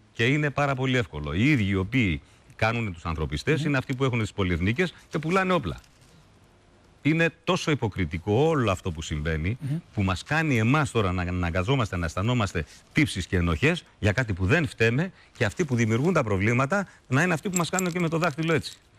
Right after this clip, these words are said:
Speaker 1: Όχι, μαντάμ. Το δάχτυλο να το βάλεις εκεί που σου πρέπει. Να
Speaker 2: Μμμ.
Speaker 1: ευχαριστηθείς. Μη μας το σηκώνεις.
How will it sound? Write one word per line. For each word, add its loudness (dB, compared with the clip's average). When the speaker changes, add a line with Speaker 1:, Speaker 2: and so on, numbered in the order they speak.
Speaker 1:
Όχι, 2
μαντάμ. 0
Το -2
δάχτυλο 0
να 0
το 0
βάλεις 0
εκεί -2
που -2
σου -4
πρέπει. 0
Να 0
Speaker 2:
Μμμ. 2
Speaker 1:
ευχαριστηθείς. 0
Μη -2
μας 2
το -6
σηκώνεις. 0